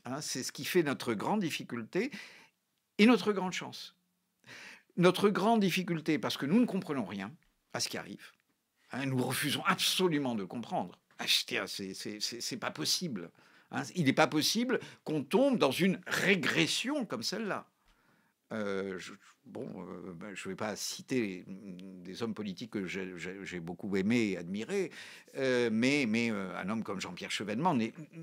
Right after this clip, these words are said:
ne peut pas être convaincu que,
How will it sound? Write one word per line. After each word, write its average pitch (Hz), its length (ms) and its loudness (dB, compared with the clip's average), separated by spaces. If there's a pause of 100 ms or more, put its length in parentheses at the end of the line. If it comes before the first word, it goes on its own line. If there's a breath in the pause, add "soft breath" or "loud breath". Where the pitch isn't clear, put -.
(120)
ne 156 240 4
peut 175 200 6
pas 190 160 8
être 175 200 2
convaincu 180 800 6 (800 soft breath)
que, 160 380 8